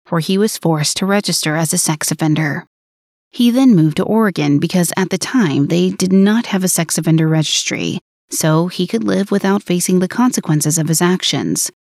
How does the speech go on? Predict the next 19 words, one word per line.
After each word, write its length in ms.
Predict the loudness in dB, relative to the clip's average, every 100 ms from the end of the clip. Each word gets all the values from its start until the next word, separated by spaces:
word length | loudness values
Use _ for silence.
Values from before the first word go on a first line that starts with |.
| _ _ _ _ _ -4
He 160 | -2
settled 460 | 0 2 2 2 2
in 120 | 2
the 100 | 2
Salem 400 | 2 0 2 2
area 440 | 2 2 0 0 -2
and 140 | -2
found 260 | 0 0 0
a 40 |
job 340 | 0 0 2
in 100 | 2
the 80 | 2
laundry 580 | 4 4 2 0 -2 -2
at 160 | -4 -2
Fairview 440 | -2 0 0 0
Hospital 560 | 0 0 -2 -2 -2 0
and 120 | 0
Training 320 | 2 2 2
Center, 540 | 0 -4 -4 -4 -6